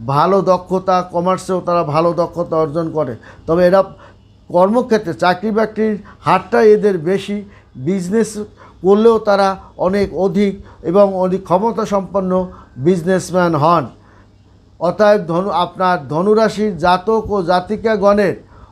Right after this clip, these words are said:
অনেক ক্ষেত্রে তার আশা পূরণ করতে সে সক্ষম হবে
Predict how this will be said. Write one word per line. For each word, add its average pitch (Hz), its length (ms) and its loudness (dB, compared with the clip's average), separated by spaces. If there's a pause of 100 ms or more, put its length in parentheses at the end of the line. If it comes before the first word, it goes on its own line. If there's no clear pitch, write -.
অনেক 254 400 2
ক্ষেত্রে 190 500 0 (420)
তার 185 240 4
আশা 185 420 2
পূরণ 208 400 -4
করতে 202 420 -4
সে 185 160 -6
সক্ষম 190 520 -2
হবে 202 300 2